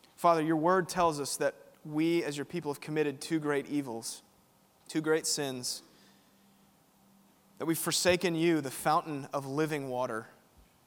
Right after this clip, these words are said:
and we've turned from you and we've gone to carve out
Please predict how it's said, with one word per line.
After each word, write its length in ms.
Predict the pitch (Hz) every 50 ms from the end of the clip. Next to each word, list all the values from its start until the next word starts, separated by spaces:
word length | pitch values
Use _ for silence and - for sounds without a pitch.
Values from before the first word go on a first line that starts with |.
| _ _ _ _ _ _ _ _ _ _ _ _ _ _ _
and 120 | - 127
we've 180 | 135 143 131 -
turned 300 | - - 175 175 175 160
from 200 | - - 143 131
you 200 | 127 127 123 123
and 100 | 123 127
we've 220 | 135 135 123 131
gone 260 | - 143 135 139 139 135
to 80 | 127
carve 420 | - - - - 156 147 143 131 135
out 240 | 131 123 127 127